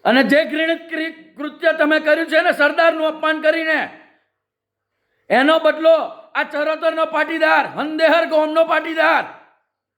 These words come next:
ગુજરાતનો પાટીદાર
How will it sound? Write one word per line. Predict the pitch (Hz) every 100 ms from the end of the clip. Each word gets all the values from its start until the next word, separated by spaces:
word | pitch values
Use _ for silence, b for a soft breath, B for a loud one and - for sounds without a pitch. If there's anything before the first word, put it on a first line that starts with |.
| _ _ _ _ _ _ _ _ _ _ _ _ _ _ _ _ _ _ _ _ -
ગુજરાતનો | 226 247 320 330 339 330
પાટીદાર | 330 320 330 330 330 277